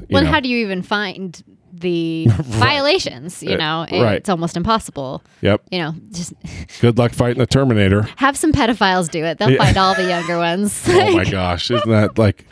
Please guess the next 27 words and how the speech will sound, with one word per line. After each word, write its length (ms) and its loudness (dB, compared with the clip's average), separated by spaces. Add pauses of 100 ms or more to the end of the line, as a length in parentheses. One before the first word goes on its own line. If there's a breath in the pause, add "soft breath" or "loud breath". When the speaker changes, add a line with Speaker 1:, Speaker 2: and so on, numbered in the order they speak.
(320 loud breath)
Speaker 1:
and 140 2
that, 220 0 (920)
I 120 0
guess, 560 0 (680 loud breath)
and 140 4
it, 60 2
it's 460 0
just 220 0
like, 200 2 (800)
I 40 0
mean, 120 2
drug, 280 -6 (100)
it's 200 -10
like, 160 -6
you're 120 4
gonna, 260 2
if 180 -2
you 80 6
want 240 2
it, 60 -2
you're 100 0
gonna 160 -2
find 280 -2
it. 120 -4 (120)
Speaker 2:
Right. 160 -20 (180)
Speaker 1:
Right. 260 0
So 480 4